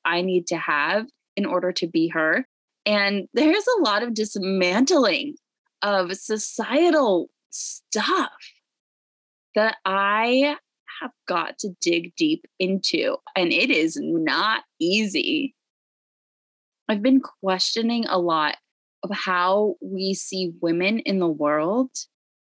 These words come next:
of the standards that we have to uphold, and why. As I approach middle age, and I'm really looking forward to growth, evolution,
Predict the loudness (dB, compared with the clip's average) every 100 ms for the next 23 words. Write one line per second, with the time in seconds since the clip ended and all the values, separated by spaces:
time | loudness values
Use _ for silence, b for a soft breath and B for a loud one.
0 | _ -2 0 0 -2 0 2 2 4 2
1 | 2 -2 0 0 0 -4 0 -2 -2 -2
2 | 2 2 2 0 -4 -14 _ _ _ _
3 | _ _ _ 0 0 -2 -4 -2 0 -2
4 | -4 -8 -14 _ _ _ _ _ _ _
5 | _ _ _ _ _ _ _ _ -4 -2
6 | 0 2 0 2 2 2 0 -4 -4 -4
7 | 0 2 2 0 0 0 0 0 -2 -4
8 | -2 0 2 2 2 0 0 -4 -2 0
9 | 2 0 -2 -2 -2 -4 _ _ -4 2
10 | 2 2 0 -2 0 2 2 2 0 -2